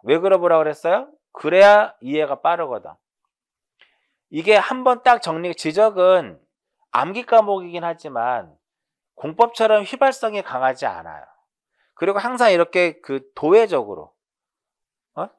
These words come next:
이미지화 시켜갖고 외우란 말이에요. 이 칠판을 하나의 그냥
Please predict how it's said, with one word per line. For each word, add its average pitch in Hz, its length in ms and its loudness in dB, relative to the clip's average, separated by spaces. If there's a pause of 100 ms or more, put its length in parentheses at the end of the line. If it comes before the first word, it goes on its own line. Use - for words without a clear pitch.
이미지화 226 600 0
시켜갖고 180 580 -6
외우란 117 340 -2
말이에요. - 460 -16 (920)
이 185 180 -6
칠판을 240 640 0
하나의 208 420 4
그냥 170 200 -2